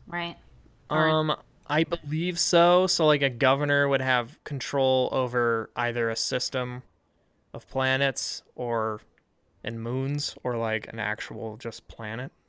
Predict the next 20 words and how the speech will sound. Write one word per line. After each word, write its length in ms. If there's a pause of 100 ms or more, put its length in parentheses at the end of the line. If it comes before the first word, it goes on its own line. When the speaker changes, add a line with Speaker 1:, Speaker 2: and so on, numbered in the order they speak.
Speaker 2:
Like, 300
I 60
think 180
it 80
depends, 580
but 300 (600)
the 120
way 260
that 180
they 140
make 240
it 80
seem, 380
like, 260
there, 160
there's 220
a 80
whole 160
thing, 380
and, 200